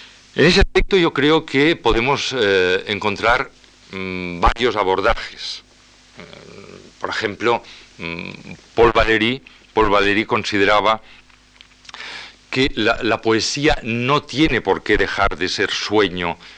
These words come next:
para ser efectivamente conciencia. La poesía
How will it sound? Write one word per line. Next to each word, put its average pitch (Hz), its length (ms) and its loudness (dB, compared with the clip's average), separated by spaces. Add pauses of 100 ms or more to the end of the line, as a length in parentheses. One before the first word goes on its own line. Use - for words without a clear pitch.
(120)
para 104 340 -2
ser 120 440 0
efectivamente 90 920 -2
conciencia. 82 760 -4 (960)
La 98 80 0
poesía 98 360 2